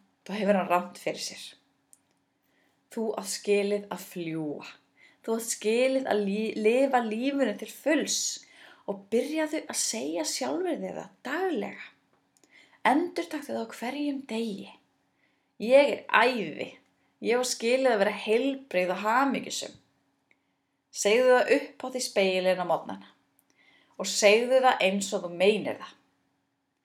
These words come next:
Engar áhyggjur ef þú finnst það vera eitthvað skrítið fyrst. Haltu áfram. Og eftir ákveðinn tíma, þá byrjar að finna að þú ert byrjuð að meina það. Þú ert byrjuð að trúa því. Við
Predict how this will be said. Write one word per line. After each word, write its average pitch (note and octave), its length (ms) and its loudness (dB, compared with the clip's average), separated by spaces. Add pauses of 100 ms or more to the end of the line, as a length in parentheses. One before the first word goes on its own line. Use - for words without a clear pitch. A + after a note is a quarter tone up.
(680)
Engar B3+ 380 6
áhyggjur G#3 380 6
ef F#3 120 4
þú G3 80 -8
finnst G#3+ 220 -4
það G3 100 2
vera F3+ 140 4
eitthvað B3+ 260 -8
skrítið G#3+ 380 -8
fyrst. - 380 -4 (560)
Haltu - 420 0
áfram. G#3+ 300 -4 (880)
Og - 120 4
eftir G#3 320 2
ákveðinn C#4+ 340 0
tíma, F3 340 -4 (440)
þá - 60 -10 (140)
byrjar B3+ 340 6
að B3+ 140 -6
finna F#3+ 340 -2
að - 80 -10
þú F3+ 80 -6
ert - 220 -18
byrjuð A3 460 -4
að F3 180 -12
meina F3 400 -12
það. - 100 -20 (380)
Þú F#3 100 -8
ert - 220 -18
byrjuð A#3+ 480 -4
að G3 180 -12
trúa G#3 500 -4
því. - 100 -14 (1500)
Við G3 160 0